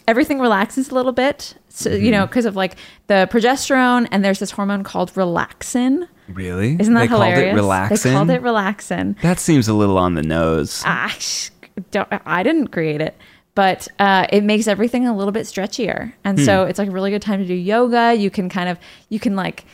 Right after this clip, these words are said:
Speaker 1: you know, stretch into certain poses a little bit more.
Speaker 2: Wow.
Speaker 1: Remember my squat stance got really, really good?
Speaker 2: That's true.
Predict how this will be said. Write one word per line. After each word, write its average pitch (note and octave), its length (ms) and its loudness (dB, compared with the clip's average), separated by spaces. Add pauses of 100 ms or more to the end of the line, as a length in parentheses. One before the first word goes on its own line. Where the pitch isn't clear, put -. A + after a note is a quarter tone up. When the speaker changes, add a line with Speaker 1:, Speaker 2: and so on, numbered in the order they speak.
(360)
Speaker 1:
you G#3+ 100 2
know, E3 240 -4 (400)
stretch - 800 0 (260)
into G#3+ 720 4
certain G3+ 280 -2
poses G3 440 0
a G3+ 60 2
little G3 180 0
bit G3+ 120 0
more. F#3+ 300 0
Speaker 2:
Wow. F3+ 300 0
Speaker 1:
Remember A#3+ 280 2
my G3+ 200 2
squat F3 440 0
stance A3+ 360 -4
got - 180 0
really, A3+ 240 0
really A3+ 240 0
good? A3+ 380 0
Speaker 2:
That's C3+ 240 -4
true. E3+ 520 -2